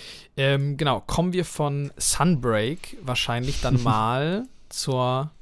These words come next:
Speaker 2: Zu einem anderen Break.
Speaker 1: zu einem anderen Break, der eventuell passiert.
Speaker 2: Make.
Speaker 1: Oder zu Breaking News.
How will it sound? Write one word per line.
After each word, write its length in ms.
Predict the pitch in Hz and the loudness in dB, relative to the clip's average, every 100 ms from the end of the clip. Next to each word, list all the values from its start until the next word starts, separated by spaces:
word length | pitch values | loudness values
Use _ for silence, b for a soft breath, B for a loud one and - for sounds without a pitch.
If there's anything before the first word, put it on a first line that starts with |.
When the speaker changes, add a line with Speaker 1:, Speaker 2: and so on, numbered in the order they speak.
| - - - | -20 -18 -12
Speaker 2:
Zu 100 | - | -2
einem 80 | 113 | 0
anderen 240 | 117 117 | 4 2
Break. 320 | 101 101 98 - - - - - - - - - - - - | 2 -2 -4 -12 -20 -20 -20 -20 -20 -20 -20 -20 -20 -16 -14
Speaker 1:
zu 100 | - | -6
einem 100 | 135 | -4
anderen 280 | - 156 117 | 0 -2 -2
Break, 440 | 110 101 98 - - - - | -2 -4 -4 -10 -20 -20 -8
der 100 | 120 | -6
eventuell 360 | 110 107 113 104 | -6 -6 -6 -4
passiert. 580 | 135 - 113 101 - - | -6 -6 -8 -10 -12 -10
Speaker 2:
Make. 380 | 101 110 123 - - - - - | -4 -4 -6 -14 -20 -20 -18 -6
Speaker 1:
Oder 160 | 127 - | -4 2
zu 160 | 165 | 2
Breaking 640 | 113 165 170 190 160 139 123 | 6 8 8 6 2 0 0
News. 580 | 156 196 127 - - | 0 0 -4 -12 -18